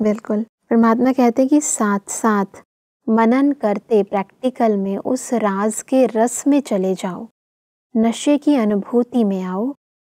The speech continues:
माया के भिन्न भिन्न विघ्नों के समय व प्रकृति के भिन्न भिन्न परिस्थितियों के समय काम में लगाकर देखो कि जो मैंने मनन किया कि इस परिस्थिति के प्रमाण व विघ्न के प्रमाण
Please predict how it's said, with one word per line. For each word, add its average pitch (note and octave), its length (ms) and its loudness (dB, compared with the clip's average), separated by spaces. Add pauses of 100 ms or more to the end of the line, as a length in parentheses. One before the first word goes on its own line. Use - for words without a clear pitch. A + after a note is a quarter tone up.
(200)
माया G#3+ 380 4
के B3+ 200 2
भिन्न A3 360 -2
भिन्न A#3+ 240 0
विघ्नों G#3+ 480 0
के A#3 140 0
समय G#3+ 480 -4 (440)
व A3+ 40 -4
प्रकृति A3+ 540 0
के C#4 180 2
भिन्न A3+ 340 -2
भिन्न B3 240 0
परिस्थितियों A3 760 0
के A3+ 120 0
समय G3+ 440 -2 (640)
काम A3+ 240 2
में B3+ 260 2
लगाकर G#3 600 0
देखो A3+ 480 -2 (540)
कि - 80 0
जो B3 160 0
मैंने B3 260 2
मनन A#3 440 2
किया G3 420 -2 (680)
कि C4+ 100 0
इस - 360 -2 (240)
परिस्थिति A3+ 580 0
के - 160 -2
प्रमाण G3 500 -4 (440)
व A3 40 4
विघ्न B3+ 420 2
के C4+ 160 0
प्रमाण F#3+ 540 -6